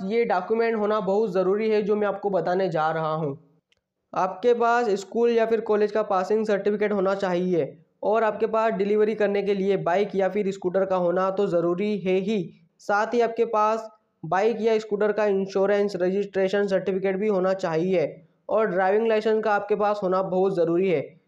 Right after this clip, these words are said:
बिना ड्राइविंग लाइसेंस के जॉब बिल्कुल नहीं मिल सकती। तो आप ये भी जान लीजिए कि Amazon कंपनी में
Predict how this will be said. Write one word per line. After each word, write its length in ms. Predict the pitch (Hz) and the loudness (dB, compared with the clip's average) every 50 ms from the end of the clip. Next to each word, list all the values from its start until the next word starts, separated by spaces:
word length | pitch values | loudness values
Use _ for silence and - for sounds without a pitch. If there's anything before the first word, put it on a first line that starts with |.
| _ _ - | _ _ -6
बिना 240 | 165 170 190 208 214 | -2 0 0 0 0
ड्राइविंग 320 | 202 196 208 196 202 214 214 | 0 0 2 2 2 2 2
लाइसेंस 380 | 208 190 190 202 202 202 202 196 | 2 2 2 0 0 0 0 0
के 80 | 208 | -2
जॉब 340 | 190 160 185 190 196 190 180 | 0 0 0 0 0 0 -2
बिल्कुल 360 | 170 185 185 185 180 196 196 196 | -2 -2 -2 0 0 0 0 0
नहीं 180 | 190 185 180 | 0 0 0
मिल 200 | 185 180 175 175 | 0 0 -2 -2
सकती। 420 | 156 165 156 165 - - 160 139 123 - _ _ _ _ _ _ _ _ _ _ - | -2 -4 -6 -6 -6 -6 -4 -4 -6 -8 _ _ _ _ _ _ _ _ _ _ 0
तो 160 | 240 247 262 | 2 2 2
आप 340 | - - - 208 226 220 220 | 2 0 0 0 0 0 0
ये 120 | 208 214 | -2 -2
भी 120 | 202 233 | -2 -2
जान 280 | 208 180 214 214 220 220 | -2 0 0 0 0 0
लीजिए 340 | 214 208 196 175 214 220 233 | 0 -2 -2 -2 0 -2 -2
कि 160 | 214 233 233 | 0 -2 -2
Amazon 580 | - - 180 202 202 208 214 202 226 220 220 196 | -2 0 -2 0 0 0 0 0 0 -2 -2 -2
कंपनी 400 | 202 190 190 180 202 202 202 202 | -2 -2 0 -2 -2 0 0 0
में 260 | 196 175 151 143 147 | 0 0 -2 -2 -4